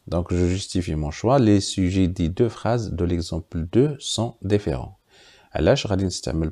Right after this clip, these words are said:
pour que ولا afin que؟ لأن les sujets ديال les deux phrases في l'exemple deux sont différents.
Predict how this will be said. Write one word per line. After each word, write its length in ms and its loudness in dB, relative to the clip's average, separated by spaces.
pour 280 0
que 320 0
ولا 260 -6
afin 260 -10
que؟ 360 0
لأن 520 -4
les 120 0
sujets 460 -2
ديال 280 -2
les 100 -2
deux 160 -8
phrases 500 0
في 100 -4
l'exemple 540 -2
deux 280 -2
sont 440 -6
différents. 460 -4